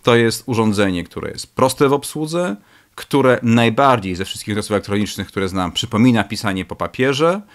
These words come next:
które w obsłudze jest proste i wszystko to, co ci producent sprzedaje, czyli i rysik, i notatnik, i okładka,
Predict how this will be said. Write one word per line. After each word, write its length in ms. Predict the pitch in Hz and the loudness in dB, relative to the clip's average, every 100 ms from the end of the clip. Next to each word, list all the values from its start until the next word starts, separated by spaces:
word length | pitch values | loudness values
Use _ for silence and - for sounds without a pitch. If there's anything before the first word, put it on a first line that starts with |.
| - _ | -20 _
które 180 | - 120 | -4 0
w 40 | 113 | 0
obsłudze 340 | 110 120 110 | 0 -2 -2
jest 240 | 95 - | -2 -4
proste 440 | - 139 - - 151 | -4 -2 -2 -2 -2
i 200 | - 117 | -2 -8
wszystko 540 | - - 175 - 107 | -4 -2 -2 -2 -2
to, 100 | 101 | -2
co 100 | - | -6
ci 140 | - 104 | -8 -6
producent 440 | 107 113 110 95 | -4 -4 -4 -6
sprzedaje, 560 | - 98 101 98 87 82 | -6 -2 2 2 0 -4
czyli 340 | - 90 87 - - - | -8 -8 -8 -12 -20 -2
i 120 | 135 | 2
rysik, 380 | 117 113 - 95 | 2 2 -2 -2
i 80 | 117 | 0
notatnik, 520 | 120 120 110 117 98 | 2 2 0 0 0
i 60 | 107 | 0
okładka, 560 | 101 120 - - 254 | 0 -2 -2 -6 -10